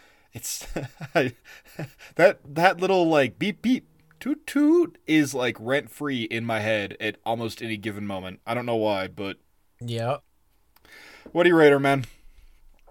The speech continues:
Speaker 2: Um, all right, well, I gave it a butane.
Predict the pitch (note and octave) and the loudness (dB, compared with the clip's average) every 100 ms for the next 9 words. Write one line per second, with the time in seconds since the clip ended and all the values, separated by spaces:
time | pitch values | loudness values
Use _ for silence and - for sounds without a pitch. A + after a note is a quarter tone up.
0 | _ _ _ _ _ _ _ _ _ _ | _ _ _ _ _ _ _ _ _ _
1 | _ _ _ _ _ - E3 F3+ F#3+ G3 | _ _ _ _ _ 2 4 6 6 4
2 | F#3 E3 F#3 A3 G3 F#3+ G#3 F3 F3+ A3 | 2 4 4 4 2 2 2 0 0 0
3 | G3+ G#3 G#3+ G3+ E3+ | 0 -4 0 0 0